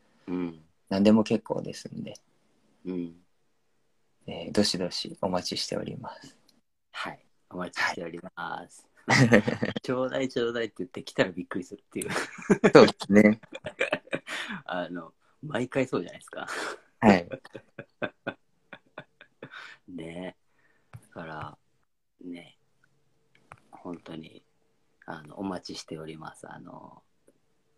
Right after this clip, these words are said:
Speaker 1: 何だっていいんですよ、お便り。その、
Speaker 2: うん。
Speaker 1: うん。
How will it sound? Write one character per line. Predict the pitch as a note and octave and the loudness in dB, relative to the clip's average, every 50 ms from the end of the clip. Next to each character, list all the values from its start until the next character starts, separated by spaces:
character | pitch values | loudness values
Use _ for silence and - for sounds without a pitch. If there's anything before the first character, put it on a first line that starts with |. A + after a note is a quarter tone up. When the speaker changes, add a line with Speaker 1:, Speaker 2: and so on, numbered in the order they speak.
| _ _ _ _ _ _ - | _ _ _ _ _ _ -12
Speaker 1:
何 | - G#2+ A2 A#2+ | -8 -6 -6 -4
だ | A#2 A#2+ | -4 -6
っ | - | -8
て | - _ - A2+ | -8 _ -4 -2
い | A2 | -2
い | A2+ A2 | -2 -4
ん | F#2+ | -4
で | E2+ E2+ | -6 -12
す | - - - | -16 -18 -20
よ、 | - - - _ _ - | -20 -20 -20 _ _ -20
お | - | -16
便 | - - E2+ E2 E2 | -10 -8 -8 -8 -8
り。 | - - - _ _ _ _ _ _ _ _ | -16 -18 -20 _ _ _ _ _ _ _ _
そ | - - | -20 -20
の、 | - - - - - | -20 -20 -8 6 8
Speaker 2:
う | G#2+ | 10
ん。 | A2 A2 G2 F2 - - - _ _ _ - _ _ - | 10 10 8 4 2 -8 -20 _ _ _ -20 _ _ -8
Speaker 1:
う | F#2 F#2+ | -6 -4
ん。 | F#2 F2 E2 | -4 -6 -8